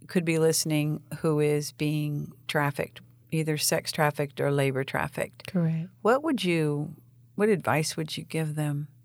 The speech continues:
Speaker 1: if they're listening to this podcast?
Speaker 2: Um, I would want you to take care of yourself to the best of your ability, and then think hard and long about,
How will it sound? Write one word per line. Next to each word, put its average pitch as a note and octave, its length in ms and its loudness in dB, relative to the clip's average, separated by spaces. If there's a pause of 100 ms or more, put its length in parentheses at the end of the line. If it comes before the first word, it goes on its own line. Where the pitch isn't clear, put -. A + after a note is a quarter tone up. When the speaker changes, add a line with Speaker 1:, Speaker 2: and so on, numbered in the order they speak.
(280)
Speaker 1:
if D#3+ 120 -4
they're D#3 160 2
listening D#3 420 -2
to D3+ 100 -4
this C#3+ 180 -4
podcast? - 720 -6 (320)
Speaker 2:
Um, G#3+ 600 8 (200)
I G#3+ 300 12
would G3 720 8 (320)
want F#3+ 480 8
you F#3 300 8
to F3+ 160 2
take - 280 2
care E3+ 280 6
of F3 100 0
yourself F3 540 4
to F#3 80 -6
the E3+ 240 4
best D#3+ 300 2
of E3+ 100 2
your E3 160 6
ability, D#3 800 4
and F3 180 6
then D#3+ 520 6 (580)
think G3+ 300 8
hard E3+ 680 4 (140)
and F3 180 4
long E3+ 460 6
about, D#3 500 2